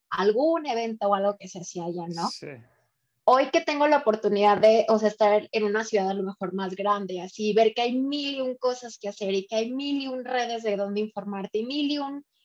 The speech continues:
Speaker 1: recursos que aprovechar, o sea, creo que ser proactivo es algo que se necesita siempre, pero hoy más que nunca porque tenemos tanta información a nuestra disposición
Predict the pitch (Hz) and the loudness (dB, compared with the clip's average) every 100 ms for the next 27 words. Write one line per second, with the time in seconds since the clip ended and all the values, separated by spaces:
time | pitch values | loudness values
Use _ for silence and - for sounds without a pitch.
0 | - 254 247 254 277 277 294 - 254 226 | -2 0 0 0 -4 -2 -6 -4 -2 -2
1 | 208 202 - 220 302 - _ _ - 226 | -2 -6 -4 -2 -2 -4 _ _ -6 -2
2 | 240 233 277 269 277 339 349 _ _ _ | -2 0 0 2 0 -2 -2 _ _ _
3 | _ - 285 277 - 320 320 - 269 269 | _ -2 2 2 2 -2 -2 -6 -6 -4
4 | 277 339 - 262 - 247 247 254 247 220 | -2 -2 0 -2 0 0 0 0 -4 -6
5 | 214 196 196 214 240 226 240 247 - _ | -4 -4 -6 -10 -10 -8 -6 -6 -6 _
6 | _ _ _ - - 277 302 415 415 277 | _ _ _ -6 0 2 2 0 2 2
7 | 233 220 254 302 285 285 294 269 269 277 | 4 4 4 2 -2 -4 -6 -8 -4 -4
8 | 233 226 220 - 226 240 247 226 302 311 | -4 -6 -8 -6 -6 -6 -10 -4 -4 0
9 | 349 349 285 226 214 - 226 214 226 214 | 0 0 -2 -2 -2 -4 -4 -4 -4 -6
10 | - 190 185 - 190 202 - 226 311 | -6 -8 -6 -8 -12 -10 -6 -4 -6